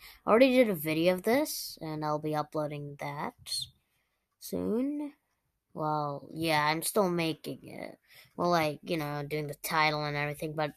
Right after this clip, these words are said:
you know, I just can't lose, like, as a piranha. Like, I mean, I just having such a good score and everything. I can't just lose it like that, can I? So, you know, I'm still continuing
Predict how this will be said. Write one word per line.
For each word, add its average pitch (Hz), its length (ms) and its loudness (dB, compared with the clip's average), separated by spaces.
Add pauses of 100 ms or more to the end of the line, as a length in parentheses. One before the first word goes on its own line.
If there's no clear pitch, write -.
(320)
you 226 100 0
know, 196 60 4
I 208 140 6
just 269 220 4 (280)
can't 214 440 2
lose, 170 600 0
like, 143 240 -2 (760)
as 151 120 -6
a 156 60 -2
piranha. 151 600 2 (120)
Like, 139 300 -8 (440)
I 160 100 2
mean, 165 320 -2
I 175 120 2
just 196 220 0
having 190 500 0
such - 420 -2
a 175 60 -4
good 160 200 -4
score 160 640 2
and 139 120 0
everything. 147 600 -4
I 151 120 -2
can't 196 260 0
just 165 180 -6
lose 156 440 -2
it 113 100 -2
like - 280 -12
that, - 180 -20
can 165 300 0 (140)
I? 156 100 -12
So, 131 500 -6 (440)
you 160 80 -4
know, 156 60 0
I'm 147 140 -2
still 208 260 2
continuing 165 1160 -2